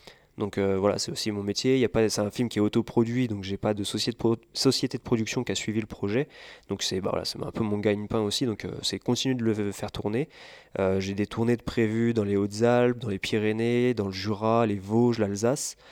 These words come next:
euh, parce que j'ai déjà beaucoup fait les Alpes du Nord.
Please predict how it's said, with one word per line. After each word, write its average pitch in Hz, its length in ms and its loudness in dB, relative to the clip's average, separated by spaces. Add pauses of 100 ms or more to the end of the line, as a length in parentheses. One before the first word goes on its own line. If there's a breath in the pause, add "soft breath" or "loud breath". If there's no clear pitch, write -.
(400 loud breath)
euh, 95 400 4
parce - 140 -6
que 113 40 2
j'ai 98 120 -2
déjà 101 100 2
beaucoup 110 240 0
fait 120 160 2
les 104 260 2
Alpes 104 280 0 (100)
du 98 140 -6
Nord. 117 280 2